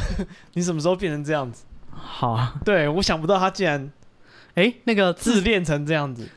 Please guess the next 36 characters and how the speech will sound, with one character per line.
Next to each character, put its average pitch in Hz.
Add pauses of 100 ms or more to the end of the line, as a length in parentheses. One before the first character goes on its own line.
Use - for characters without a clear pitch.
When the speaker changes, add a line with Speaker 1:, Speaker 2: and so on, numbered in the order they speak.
Speaker 2:
之 226
前 208
有 160
一 151
个 165
选 147
议-， 165
诶， 160
最 185
近 175
要 160
选 123
议 143
员 107
了。 120
Speaker 1:
哎。 123 (240)
Speaker 2:
那 214
有 196
一 165
个 170
选 139
议 160
员 101
的， 110 (120)
<laughs> -
然 170
后 170 (300)
他 196
的， 190
他 180
的 190
政 175
见 160
发 147
表 110
会， 120